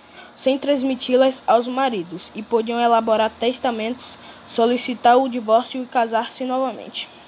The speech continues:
Embora não pudessem assumir cargos públicos, elas participavam das eleições, apoiando candidatos, organizavam eventos como re-, reuniões e banquetes e possuíam propriedades.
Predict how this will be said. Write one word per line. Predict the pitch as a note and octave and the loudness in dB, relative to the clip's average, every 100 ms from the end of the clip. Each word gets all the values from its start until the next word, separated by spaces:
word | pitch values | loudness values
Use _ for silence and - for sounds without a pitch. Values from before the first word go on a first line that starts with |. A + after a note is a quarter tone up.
| - - - - | -20 -20 -6 4
Embora | D#4 C4 E4+ G4+ | 6 8 6 6
não | F#4+ | 0
pudessem | F4 C4 A#3 - B3 | -2 -2 -2 -2 -4
assumir | A#3+ A3+ G#3+ G#3+ | -6 -8 -10 -8
cargos | G#3 A3 A3 G#3+ | -6 -4 -4 -6
públicos, | - B3+ A#3 - G3 - | -2 -2 -2 -4 -6 2
elas | A#3+ C#4+ C#4+ | 4 4 2
participavam | C#4 - C#4+ C4 A#3+ A#3+ C4 | -4 -6 -10 -4 0 0 0
das | C4 B3 | -2 0
eleições, | C4 C#4+ D4 B3 C#4+ - - - - | -2 -2 -4 -2 -2 -4 -14 -20 -2
apoiando | A3+ B3+ C#4 C4 B3 C4+ | 2 4 6 4 2 -4
candidatos, | - C4+ A3 G#3+ A3 - - - - - - | -4 -6 -2 -2 -2 -6 -20 -20 -20 -6 2
organizavam | C4 B3+ C4 C4+ B3 B3 B3 C#4 | 4 4 2 0 0 2 2 0
eventos | B3+ G#3+ G#3 A#3+ - | -2 -2 -6 -8 -12
como | - A3+ | -8 -4
re-, | A#3 A3 A3+ - | -2 -2 -4 -2
reuniões | A3+ C4+ C#4 B3+ A#3+ C4 - - | 6 8 8 4 2 0 -6 -8
e | |
banquetes | A3+ A#3 A#3 G#3+ A#3 - - - - | -6 -4 -2 -4 -4 -14 -16 -16 -8
e | C4 | -2
possuíam | B3+ C4 C#4 A#3+ B3+ | 0 0 0 -2 -2
propriedades. | B3+ C4 B3+ C#4+ B3 - - - | -2 -2 0 -2 0 -4 -8 -12